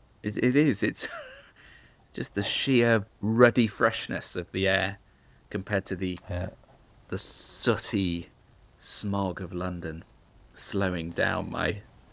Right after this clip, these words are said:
Speaker 1: synapses. I'm gonna get something.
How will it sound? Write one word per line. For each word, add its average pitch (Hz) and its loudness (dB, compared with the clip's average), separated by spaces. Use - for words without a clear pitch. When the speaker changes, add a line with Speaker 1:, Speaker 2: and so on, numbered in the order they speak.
Speaker 1:
synapses. 82 -4
I'm 107 -2
gonna 123 6
get 113 2
something. - -8